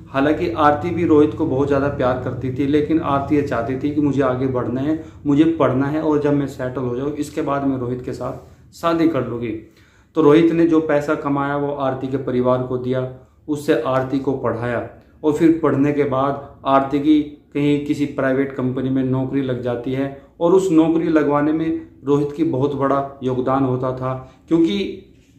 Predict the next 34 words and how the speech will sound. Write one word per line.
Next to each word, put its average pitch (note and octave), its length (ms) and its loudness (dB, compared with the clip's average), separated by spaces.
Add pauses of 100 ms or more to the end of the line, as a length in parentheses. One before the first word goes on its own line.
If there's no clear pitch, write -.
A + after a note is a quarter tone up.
(100)
रोहित D3+ 380 4
ने E3 200 6 (180)
बहुत C#3 260 0
सारा C#3+ 220 0
पैसा C3+ 300 -4
कमाया C3 420 -4 (240)
और C3+ 120 -2
वो C3 100 2
आरती B2+ 300 0
के B2+ 80 -6
परिवार A2+ 400 -2
को A#2 160 -8
दिया। G#2+ 280 -4 (320)
उस E3 240 2
पैसे D3 260 2
से C#3+ 160 -2
ही D3 200 0 (400)
क्या C#3+ 100 4
है, D3 160 2
आरती C3+ 380 0
पढ़ी C3 480 -2 (200)
और C3+ 120 -2
उसकी C3 280 -4
नौकरी C3 420 0
लगी। C3+ 340 -2 (260)
लेकिन E3+ 300 0
साथियों, D3+ 460 0 (220)
twist E3 340 -2
अब C#3 160 -2
यहाँ B2+ 200 -2
से C3 120 -4
शुरू B2+ 240 -4
होता A#2 240 -6
है। A2+ 240 -10